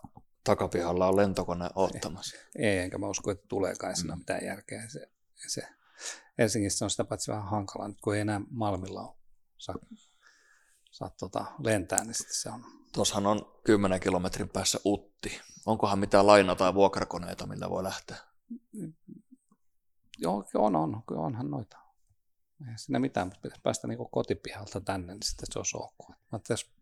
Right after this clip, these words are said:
Speaker 2: panisi tuonne helikopteritason tuonne katolle.
Speaker 1: Joo.
Speaker 2: Se helpottuu.
Speaker 1: Sit voidaan katsella tuossa, Timo tulee töihin.
Speaker 2: Niin, mun mielestä se olisi niinku ihan kiva,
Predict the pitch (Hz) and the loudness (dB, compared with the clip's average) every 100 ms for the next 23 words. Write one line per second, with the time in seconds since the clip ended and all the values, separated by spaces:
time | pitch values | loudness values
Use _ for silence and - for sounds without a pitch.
0 | _ 113 107 - 107 104 117 98 - - | _ -2 -2 -4 -4 -2 -2 -4 -10 -10
1 | 98 98 _ _ - - - - - - | -10 -10 _ _ -4 -4 -6 -12 -20 -20
2 | _ _ - - - - - - _ - | _ _ -20 -20 -20 -20 -20 -20 _ -8
3 | - - - - - - _ _ - - | -8 -8 -18 -18 -20 -20 _ _ -14 -14
4 | - - - 117 - 113 127 92 - - | -14 -8 -4 -2 0 2 4 4 6 6
5 | - 127 98 107 98 101 98 98 87 - | 8 8 10 10 10 6 4 4 2 0
6 | - - - 117 104 101 - 80 85 95 | 0 -2 8 10 10 8 4 2 2 4
7 | 90 85 - - 185 185 113 - 135 143 | 4 4 2 2 0 0 0 0 -2 -4
8 | - 123 123 113 113 117 92 | -4 -8 -6 -6 -4 -4 -4